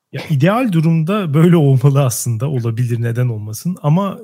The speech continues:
gerçek hayatta bu maalesef böyle olmuyor. Çünkü e, bu farklılıklar birbirine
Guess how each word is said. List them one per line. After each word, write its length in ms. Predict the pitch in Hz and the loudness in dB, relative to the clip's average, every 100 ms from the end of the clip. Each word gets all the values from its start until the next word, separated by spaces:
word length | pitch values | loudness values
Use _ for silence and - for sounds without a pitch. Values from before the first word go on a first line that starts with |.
| 143 | -8
gerçek 500 | 123 127 131 208 180 | -2 -2 -2 -4 -4
hayatta 680 | 139 127 - - 170 139 123 | -2 -4 -6 -4 -2 -2 -2
bu 160 | 156 | -2
maalesef 720 | 175 139 139 147 135 151 131 | -2 -2 0 0 0 -4 -2
böyle 220 | 127 139 135 | 2 4 4
olmuyor. 540 | 139 143 107 107 160 - - | 4 2 0 -4 -8 -10 -10
Çünkü 520 | - 151 - 202 202 _ _ _ _ - | 0 0 2 -4 -6 _ _ _ _ -6
e, 60 | 127 127 123 123 127 151 175 120 120 | -2 0 0 0 -2 -4 -8 -4 2
bu 340 | 170 175 - - | 2 2 -4 -14
farklılıklar 1160 | - - 123 120 - 135 131 - 170 233 - | -10 0 2 2 2 2 2 0 0 0 -6
birbirine 800 | 123 113 135 131 135 147 175 185 | -6 2 4 4 4 4 4 2